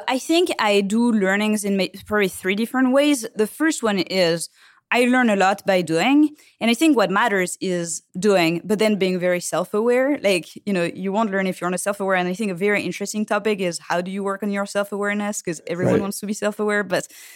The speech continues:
Speaker 1: and so I've found, so I have
Speaker 2: Very painful process.
Speaker 1: Yeah, well, it's
Speaker 2: <laughs> But rewarding.
Speaker 1: Exactly. It's also very hard to face
Speaker 2: Yes.
Speaker 1: the reality. But at the end of the day, what will allow you to be self-aware is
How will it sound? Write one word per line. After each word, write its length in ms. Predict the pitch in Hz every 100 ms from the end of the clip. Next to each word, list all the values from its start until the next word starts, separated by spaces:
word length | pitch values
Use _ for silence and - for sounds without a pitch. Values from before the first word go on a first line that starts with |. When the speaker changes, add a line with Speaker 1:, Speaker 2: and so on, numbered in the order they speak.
| -
Speaker 1:
and 140 | - 226
so 140 | 208
I've 320 | - 226 262 240 -
found, 460 | - 214 196 190 -
so 160 | - 214
I 60 |
have 140 | 220 240
Speaker 2:
Very 120 | 120
painful 320 | 139 131 127
process. 460 | 113 117 - 247 220
Speaker 1:
Yeah, 240 | - 247
well, 100 | 247
it's 200 | 226 240
Speaker 2:
<laughs> 140 | 220
But 80 | 151
rewarding. 380 | 143 131 127 262
Speaker 1:
Exactly. 320 | 277 330 233
It's 240 | 185 233 226
also 220 | 254 214
very 320 | 202 254 196
hard 280 | 175 214 190
to 120 | 185
face 480 | - 202 175 170 -
Speaker 2:
Yes. 180 | 127 170
Speaker 1:
the 80 | 170
reality. 460 | 180 185 220 277
But 320 | 277 202 185 - -
at 100 | 220
the 160 | 233
end 180 | - 269
of 140 | 269 208
the 80 |
day, 180 | 208 214
what 320 | 196 190 190
will 240 | 185 190 196
allow 260 | 196 208
you 120 | 233 202
to 100 | 175
be 100 | 196
self-aware 480 | 190 190 180 180
is 380 | 147 180 175 165